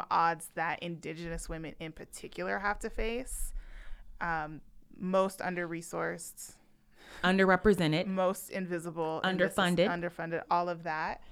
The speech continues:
Speaker 2: Poor access to healthcare.
Speaker 1: Yep. All of that. Um, I mean, even, I'm thinking, mm, this podcast, That's What She Did.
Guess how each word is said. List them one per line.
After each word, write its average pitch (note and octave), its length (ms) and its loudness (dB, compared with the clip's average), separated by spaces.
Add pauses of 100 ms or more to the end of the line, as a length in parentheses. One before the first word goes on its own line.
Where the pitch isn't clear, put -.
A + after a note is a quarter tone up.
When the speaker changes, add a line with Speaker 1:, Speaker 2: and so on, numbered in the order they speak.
(120)
Speaker 2:
Poor G3+ 180 4
access F#3 380 2
to - 80 -2
healthcare. F3 540 0
Speaker 1:
Yep. F#3 260 -4 (500)
All F#3+ 240 4
of G3 160 -2
that. F3 420 -2 (340)
Um, F#3+ 260 2
I G#3 80 2
mean, A3 200 4
even, C#4 480 4 (260)
I'm A3+ 140 0
thinking, A#3 460 -4 (200)
mm, F#3 120 -8 (180)
this B3+ 220 2
podcast, - 600 -4
That's F3+ 220 -2
What E3+ 120 -8
She G3+ 200 -8
Did. D3 300 -6